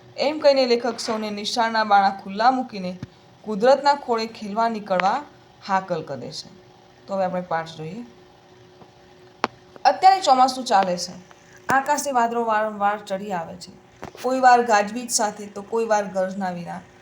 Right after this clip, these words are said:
મેઘના જળ પૃથ્વી પર ઉતરે છે. ધરતી માતા આખા અંગે લીલી સાડી ધરવા લાગ્યા છે. પક્ષીગાન તથા ડેડકા અને તમરાના તીણા સ્વરોથી મેઘનું સ્વાગત દિવસ રાત થઈ રહ્યું છે.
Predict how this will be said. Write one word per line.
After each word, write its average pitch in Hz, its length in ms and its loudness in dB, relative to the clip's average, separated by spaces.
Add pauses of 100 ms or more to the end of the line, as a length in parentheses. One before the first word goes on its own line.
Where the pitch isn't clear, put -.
(260)
મેઘના 202 400 0
જળ 226 280 -6
પૃથ્વી 208 420 -12
પર 202 260 -6 (160)
ઉતરે 165 280 -14
છે. - 200 -16 (720)
ધરતી 220 400 0
માતા 294 280 2
આખા 233 340 2
અંગે 247 240 -4
લીલી 220 240 -8
સાડી 196 360 -4
ધરવા 175 300 -6
લાગ્યા 160 300 -10
છે. - 180 -18 (720)
પક્ષીગાન 254 720 0
તથા 233 280 -2
ડેડકા 208 400 -4
અને 233 160 0
તમરાના 202 580 0 (480)
તીણા 269 280 4
સ્વરોથી 240 440 -2
મેઘનું 202 380 -4
સ્વાગત 185 480 -2
દિવસ 180 400 -8
રાત 170 320 -10
થઈ 165 180 -14
રહ્યું 170 240 -14
છે. - 120 -20